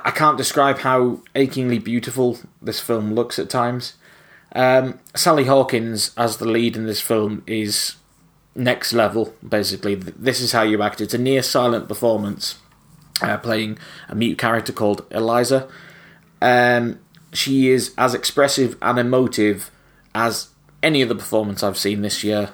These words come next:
um, or in recent years, despite the fact she maybe says ten words the entire film. Um,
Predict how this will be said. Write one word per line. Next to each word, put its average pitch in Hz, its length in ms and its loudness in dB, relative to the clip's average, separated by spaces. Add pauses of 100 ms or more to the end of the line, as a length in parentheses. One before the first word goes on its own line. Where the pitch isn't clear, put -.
um, 104 320 -4
or 120 160 4
in 107 120 -2
recent 107 320 -2
years, 104 240 -2
despite 104 360 -2
the 101 60 -8
fact 104 240 0
she 101 280 -4 (360)
maybe 98 240 -4
says 110 500 -2 (1500)
ten 131 320 0
words 139 280 2
the 139 80 0
entire 127 340 -2
film. 147 320 2 (560)
Um, 127 420 2